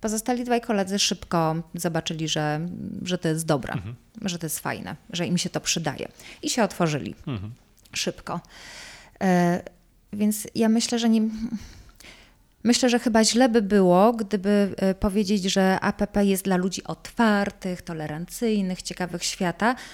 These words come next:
Speaker 1: bo trochę zamkniemy tym drogę dla tych innych, którzy są inni,
Speaker 2: Mhm.
Speaker 1: a którzy też niech przyjdą, niech oni nawet nie wierzą, a być może odkryją, że to też jest dla nich.
Speaker 2: Ta
Speaker 1: Może
Speaker 2: różnorodność
Speaker 1: później,
Speaker 2: chyba
Speaker 1: a może
Speaker 2: pomaga,
Speaker 1: wcześniej.
Speaker 2: prawda?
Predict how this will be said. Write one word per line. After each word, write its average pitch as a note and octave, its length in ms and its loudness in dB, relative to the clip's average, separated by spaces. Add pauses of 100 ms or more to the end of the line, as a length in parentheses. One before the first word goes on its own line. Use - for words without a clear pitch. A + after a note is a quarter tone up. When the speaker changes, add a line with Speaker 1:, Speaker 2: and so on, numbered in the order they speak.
(160)
Speaker 1:
bo G3 400 2 (380)
trochę G#3 300 2
zamkniemy G3 720 2 (160)
tym G3 180 4
drogę F#3 300 2
dla F3 160 -2
tych - 220 -6
innych, F#3 280 4
którzy F3 280 -6
są F3+ 180 0
inni, F#3 480 8
Speaker 2:
Mhm. C#3+ 240 -6 (1120)
Speaker 1:
a - 40 -6
którzy A#3 300 0
też - 400 6
niech A#3 180 8
przyjdą, D#3+ 440 -4
niech F#3+ 180 0
oni A3+ 140 6
nawet A#3+ 300 4
nie D4+ 140 8
wierzą, E3+ 500 4 (520)
a B3 80 -2
być A#3 200 -6
może A#3 380 0 (1000)
odkryją, G#3 520 2
że A#3 100 -4
to - 120 -6
też - 220 0
jest E3+ 140 0
dla D3 160 -6
nich. - 300 -12 (440)
Speaker 2:
Ta F3 60 0
Speaker 1:
Może G3 160 6
Speaker 2:
różnorodność C4+ 340 10
Speaker 1:
później, D3 200 2
Speaker 2:
chyba D#3 180 2
Speaker 1:
a G#3 80 2
może - 200 2
Speaker 2:
pomaga, A2 100 0
Speaker 1:
wcześniej. G2+ 240 -4
Speaker 2:
prawda? C3+ 200 -6